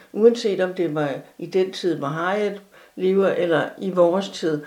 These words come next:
En af de ting, som det også handler meget for mig om, i forhold til, hvad hun bliver konfronteret med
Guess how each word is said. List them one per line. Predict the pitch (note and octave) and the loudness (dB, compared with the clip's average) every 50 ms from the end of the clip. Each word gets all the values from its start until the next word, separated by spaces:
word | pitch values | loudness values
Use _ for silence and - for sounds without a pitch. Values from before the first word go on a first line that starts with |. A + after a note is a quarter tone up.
| - - - - - - | -14 -20 -20 -20 -14 -8
En | - G#3+ B3+ B3+ | -4 -4 -2 -2
af | B3 B3 | -2 -4
de | B3 A#3 G#3 | -6 -10 -12
ting, | - - B3 G#3+ G#3+ G#3+ | -6 -2 -2 -2 -2 -2
som | - A#3+ A3 | -8 -8 -6
det | A3 A3 | -4 -2
også | F3+ F3 G#3+ G#3+ G3+ | -2 -2 -2 -4 -6
handler | G3+ G#3 G#3+ A3+ A#3 A#3 A3+ A3+ - - - - - | -6 -4 -4 -2 -2 -4 -4 -6 -10 -20 -20 -14 -8
meget | - E3+ F3+ G3+ G#3 G#3 | -6 -4 -2 -2 -2 -4
for | - A3 | -6 -6
mig | G3 F#3+ F3 F3+ G3 F#3 E3 | -4 -2 -2 -2 0 0 0
om, | E3+ D#3 - - - - - - - - - | 0 0 -2 -6 -10 -16 -20 -20 -20 -20 -16
i | - - F#3 | -14 -12 -4
forhold | - G3+ F#3 F#3+ G3+ G3+ F#3+ F#3 | 2 4 4 4 4 2 -2 -4
til, | F#3+ - - G3+ G3 G3 F#3+ - - - _ _ _ - | -4 -2 -2 -2 -2 -2 -6 -12 -20 -20 _ _ _ -20
hvad | - - - F3 F3 | -12 -4 -2 -2 -2
hun | F3 F3 G#3 A3 G#3+ G3 F#3+ G3 | 0 0 -2 -2 -2 -2 -6 -8
bliver | - - G#3+ F#3 E3+ | -6 -2 0 0 0
konfronteret | D#3+ - F#3 E3+ D#3 D3+ - D#3 D3+ D3+ - - C4+ B3+ A#3 G#3+ F#3+ E3 | -2 -2 -4 -4 -4 -4 -4 -6 -6 -6 -4 -2 2 2 2 2 2 0
med | D#3 D3 C#3 C#3 | -2 -2 -4 -4